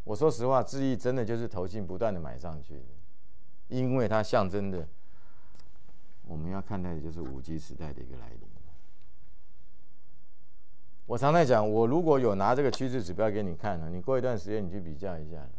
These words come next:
它在低档这样勾上来，啊，创了一个高点，就算有拉回的时候，你看看它强不强？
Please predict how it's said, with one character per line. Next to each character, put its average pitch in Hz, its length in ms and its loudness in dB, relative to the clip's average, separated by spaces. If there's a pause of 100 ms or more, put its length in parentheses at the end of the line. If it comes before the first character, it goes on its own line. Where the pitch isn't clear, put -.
(1800)
它 139 100 2
在 151 140 6
低 143 160 2
档 104 200 4
这 110 60 2
样 123 140 4
勾 117 220 4
上 101 260 0
来， 67 160 -2 (800)
啊， - 100 -4
创 139 220 0
了 123 80 2
一 - 20 2
个 120 80 2
高 127 220 6
点， 104 180 2
就 156 100 4
算 131 160 2
有 95 140 0
拉 113 180 4
回 98 200 0
的 92 100 0
时 87 220 -4
候， 90 160 -4
你 87 160 -4
看 123 180 -2
看 117 180 -2
它 - 160 -2
强 85 220 -2
不 90 80 -2
强？ - 180 -4